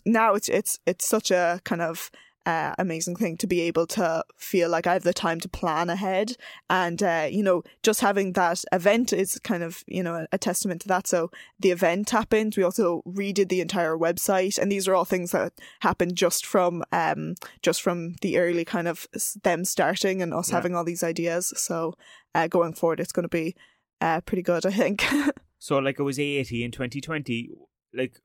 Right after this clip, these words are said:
Speaker 2: what kind of orders are you getting now?
Speaker 1: Um, so twenty twenty, the revenue was amazing. It was, you know, more than I'd ever thought
Speaker 2: Yeah.
Speaker 1: of making.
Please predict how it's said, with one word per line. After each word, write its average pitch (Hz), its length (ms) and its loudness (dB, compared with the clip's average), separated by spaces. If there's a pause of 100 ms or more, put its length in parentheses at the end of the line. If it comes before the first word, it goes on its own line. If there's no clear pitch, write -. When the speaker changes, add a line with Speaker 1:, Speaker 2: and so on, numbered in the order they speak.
Speaker 2:
what 127 240 -6
kind 143 160 -2
of 127 80 0
orders 131 340 2
are 135 40 0
you 131 40 0
getting 123 280 -6
now? 120 280 0 (640)
Speaker 1:
Um, 247 460 4
so 254 420 4 (100)
twenty 277 340 2
twenty, 247 760 0 (280)
the 247 80 6
revenue 214 440 4
was 202 380 2 (260)
amazing. 226 640 2
It - 160 2
was, 190 420 2
you 214 100 2
know, 196 140 2
more 202 240 2
than 214 160 2
I'd 190 160 2
ever 190 240 4
thought - 420 2
Speaker 2:
Yeah. 220 40 2
Speaker 1:
of 214 80 0
making. 226 480 2